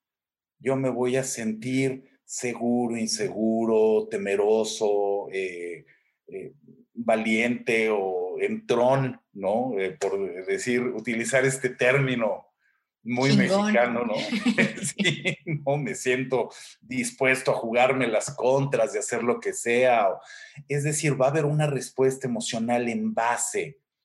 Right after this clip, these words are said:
Speaker 1: a estos elementos que ya se dieron en mi cabeza.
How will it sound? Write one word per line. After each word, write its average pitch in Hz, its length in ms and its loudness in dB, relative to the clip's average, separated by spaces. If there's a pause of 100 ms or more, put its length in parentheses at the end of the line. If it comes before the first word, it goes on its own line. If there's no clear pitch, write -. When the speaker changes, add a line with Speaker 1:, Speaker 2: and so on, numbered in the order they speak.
(180)
Speaker 1:
a 107 160 2
estos 110 400 -2
elementos 117 960 -2
que 95 200 -6
ya 101 160 2
se 110 180 -4
dieron 80 460 -4
en 80 100 -16
mi 82 140 -20
cabeza. 82 580 -8